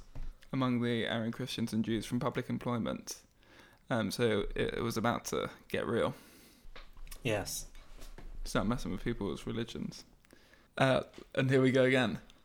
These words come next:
Speaker 1: Launched on both land and sea, Justinian began his war of reconquest.
Speaker 2: Yeah.
Speaker 1: Yeah.
Speaker 2: Yes.
Speaker 1: So tell me, do you wanna tell me about it, or do you want me to?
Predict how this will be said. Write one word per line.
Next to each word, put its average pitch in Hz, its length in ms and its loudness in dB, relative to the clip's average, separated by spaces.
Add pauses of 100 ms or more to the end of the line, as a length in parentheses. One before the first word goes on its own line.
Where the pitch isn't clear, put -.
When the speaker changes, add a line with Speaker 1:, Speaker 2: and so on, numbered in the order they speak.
(140)
Speaker 1:
Launched - 460 10
on 135 140 8
both 139 260 10
land 143 320 12
and 143 160 10
sea, 110 380 10
Justinian 135 680 8
began 123 420 8
his 127 240 4
war 120 340 10
of 131 160 4
reconquest. 120 1080 8 (240)
Speaker 2:
Yeah. 101 300 4 (260)
Speaker 1:
Yeah. 147 200 0 (540)
Speaker 2:
Yes. - 460 0 (180)
Speaker 1:
So - 220 2
tell 139 200 0
me, 113 180 -2 (220)
do 143 80 -4
you 135 60 2
wanna 139 140 0
tell 135 160 -2
me 135 60 -6
about 139 340 0
it, - 60 -12
or 143 60 0
do 135 80 -2
you 135 40 2
want 135 60 -2
me 139 100 0
to? - 200 -6